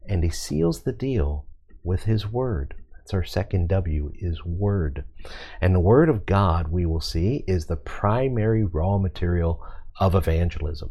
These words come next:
This is a major theme in the book of Acts, that when the gospel goes to somebody, it is the word of God that is shared and preached. And we saw Peter's examples in the early chapters. We saw Stephen's example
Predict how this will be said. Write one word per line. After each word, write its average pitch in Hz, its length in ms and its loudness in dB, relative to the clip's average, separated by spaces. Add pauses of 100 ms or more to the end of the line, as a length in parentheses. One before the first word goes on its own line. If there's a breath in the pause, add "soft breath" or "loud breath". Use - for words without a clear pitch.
This 87 140 -2
is 90 140 0
a 95 40 6
major 95 540 4
theme 92 580 2 (320 loud breath)
in 98 120 4
the 98 60 6
book 90 220 2
of 90 120 4
Acts, 98 380 2
that 82 260 -2
when 110 480 2 (340 loud breath)
the 90 120 0
gospel 104 440 2
goes 120 320 4
to 90 140 -2
somebody, 78 580 -2
it 101 140 2
is 85 180 2
the 82 100 2
word 101 520 4
of 110 180 0
God 98 320 2
that 95 160 2
is 95 140 0
shared 90 580 0
and 85 240 -2
preached. - 500 -4
And 76 120 -6
we 78 80 -4
saw 76 320 -4 (340 loud breath)
Peter's 113 460 4
examples 98 720 2
in 80 100 0
the 78 160 -4
early 101 320 2
chapters. 101 640 0
We 82 140 0
saw 76 260 -4
Stephen's 107 640 2
example 95 640 0